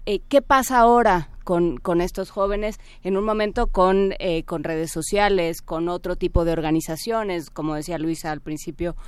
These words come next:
ya a lo mejor no salen a las calles, pero se manifiestan de otra forma o llaman a las marchas de otra forma.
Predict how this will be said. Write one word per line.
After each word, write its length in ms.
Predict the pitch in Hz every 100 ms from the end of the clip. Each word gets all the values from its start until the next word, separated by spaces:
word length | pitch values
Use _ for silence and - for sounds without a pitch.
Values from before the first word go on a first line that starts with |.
| - - - -
ya 360 | 170 202 196 160
a 60 |
lo 100 | 190
mejor 380 | 185 175 202 190
no 160 | 202 196
salen 320 | 208 196 185
a 80 | 170
las 180 | 165 -
calles, 380 | 214 208 196
pero 260 | - 185 170
se 140 | -
manifiestan 500 | 160 160 - 170 165
de 80 | 156
otra 160 | 151 165
forma 360 | 220 214 202 -
o 100 | 180
llaman 400 | 180 180 175 170
a 80 | 156
las 200 | 156 185
marchas 380 | 180 - 165
de 120 | 143 151
otra 260 | 151 156
forma. 380 | - 156 -